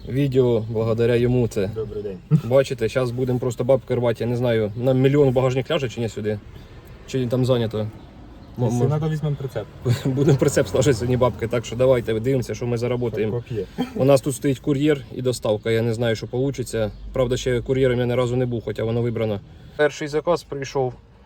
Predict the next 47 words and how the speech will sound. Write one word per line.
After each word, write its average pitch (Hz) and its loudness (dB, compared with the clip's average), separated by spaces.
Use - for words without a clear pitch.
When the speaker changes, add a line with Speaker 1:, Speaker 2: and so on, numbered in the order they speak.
Speaker 1:
пів 143 -6
кілометра 139 -2
посадка, 143 -2
пошук 143 -6
кращого 139 -2
маршруту. 127 -4
Їдемо. 123 0
Одна 135 4
доставка 123 0
в 117 0
нас. 117 -2
Це 143 2
сидячий 151 2
навігатор, 147 2
він 127 2
це 135 0
знає, 139 6
куди 147 2
їхати, 139 2
поэтому 135 4
він 131 2
каже, 135 4
що - -6
карту 143 0
взагалі 131 0
можна 131 2
викинути, 139 2
цей 139 -2
Speaker 2:
Трошки, 135 0
Speaker 1:
телефон. 123 2
Speaker 2:
трошки. 107 -4
Speaker 1:
Та 135 2
не 131 4
трошки, 139 0
він, 135 2
ну, 156 -2
це 151 -2
його 135 4
район, 135 4
він 123 0
тут 120 -6
все 131 -4
знає, 120 0
вже 120 0
прожив 123 0
багато 120 0
год. 120 -2